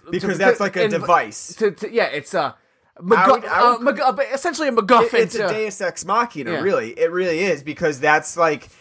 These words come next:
Speaker 1: it's almost like it's set up at the beginning and it's like, this is the only way to finish this film. That's, that's
Speaker 2: Yeah.
Speaker 1: it. That's the only thing that can possibly happen. Um, but no, I, I, I see what you're saying. So you're asking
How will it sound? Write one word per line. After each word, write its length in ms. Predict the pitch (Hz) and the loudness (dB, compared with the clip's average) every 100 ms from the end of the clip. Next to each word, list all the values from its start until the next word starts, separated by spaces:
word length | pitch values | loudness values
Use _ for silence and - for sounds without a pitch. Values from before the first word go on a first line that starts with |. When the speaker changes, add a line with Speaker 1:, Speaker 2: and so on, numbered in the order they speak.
| _ _ _ | _ _ _
Speaker 1:
it's 200 | 160 170 | -6 -2
almost 500 | 175 180 190 190 - | 0 0 0 -2 -2
like 500 | 180 170 156 - - _ _ _ _ - | 2 4 4 -2 -18 _ _ _ _ -8
it's 180 | 147 | -4
set 280 | - - 185 | -2 2 4
up 100 | 190 | 2
at 80 | - | -2
the 80 | 170 | -12
beginning 500 | 156 160 151 151 151 | -4 0 0 -2 -8
and 120 | 143 143 | -8 -6
it's 180 | 131 160 | -4 -2
like, 260 | 143 131 131 | -2 -2 -10
this 380 | 139 147 147 | -12 -8 -8
is 160 | 151 135 | -6 -8
the 180 | 160 160 - | -10 -14 -4
only 520 | 202 233 226 190 160 | 4 6 6 2 -2
way 640 | 143 151 139 113 104 110 _ _ | 2 4 4 4 -2 -6 _ _
to 200 | - 156 | -8 -6
finish 480 | - 175 175 156 - | -6 -4 -4 -4 -6
this 180 | 127 - | -6 -4
film. 240 | 156 123 | 0 0
That's, 160 | 113 123 | 0 -2
that's 320 | 131 127 117 | 0 0 2
Speaker 2:
Yeah. 120 | 170 | 2
Speaker 1:
it. 20 | 113 | 2
That's 140 | 127 | 0
the 280 | 151 143 156 | 2 2 2
only 160 | 156 151 | 2 0
thing 160 | 165 | -4
that 120 | 139 | -6
can 180 | 131 127 | -8 -12
possibly 460 | 127 147 143 131 139 | 0 0 0 -4 -2
happen. 480 | 135 117 120 117 - _ _ _ _ | 0 0 -2 -10 -18 _ _ _ _
Um, 420 | - 117 113 110 110 - _ - | 0 2 2 -2 -14 -20 _ -2
but 160 | 233 | -2
no, 300 | 247 233 185 - | 2 2 2 2
I, 160 | 214 - | 2 2
I, 120 | - 196 - | -4 -4 -2
I 260 | 208 202 202 | 0 0 -2
see 240 | - 269 | -10 -6
what 140 | 233 208 | -4 -4
you're 80 | |
saying. 240 | - 175 131 | -4 -4 -4
So 140 | 160 | -6
you're 120 | 175 | 0
asking 480 | 190 190 190 170 147 | 2 2 0 -10 -10